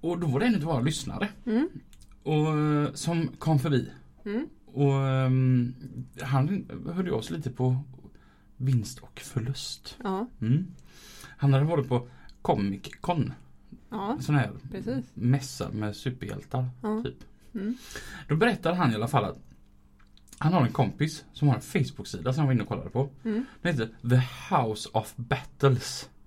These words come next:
Speaker 2: Ja.
Speaker 1: Det är full med Lego och Star Wars-figurer. Alltså, snacka om att alla har olika intressen.
Speaker 2: Ja.
Speaker 1: Men det var hur mycket som helst.
Speaker 2: Ja, blev lite imponerad.
Speaker 1: Det är inte min typ av grej.
Speaker 2: Nej.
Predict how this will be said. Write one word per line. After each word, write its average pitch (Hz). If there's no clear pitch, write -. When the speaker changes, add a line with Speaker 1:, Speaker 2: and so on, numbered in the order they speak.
Speaker 2:
Ja. 220
Speaker 1:
Det 196
är 196
full 196
med 170
Lego 120
och 135
Star 127
Wars-figurer. 107
Alltså, 143
snacka 160
om 101
att 120
alla 131
har 101
olika 104
intressen. 139
Speaker 2:
Ja. 214
Speaker 1:
Men 170
det 151
var 131
hur 170
mycket 202
som 127
helst. 151
Speaker 2:
Ja, 220
blev 233
lite 233
imponerad. 226
Speaker 1:
Det -
är 202
inte 196
min 156
typ 127
av 104
grej. 120
Speaker 2:
Nej. 214